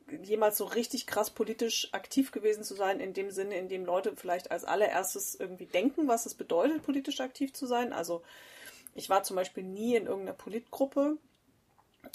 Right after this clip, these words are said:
Äh, ich hab auch nie irgendwie mal eine Demo organisiert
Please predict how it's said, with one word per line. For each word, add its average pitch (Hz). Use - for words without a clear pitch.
Äh, 180
ich -
hab -
auch -
nie 220
irgendwie 202
mal 180
eine 170
Demo 202
organisiert 226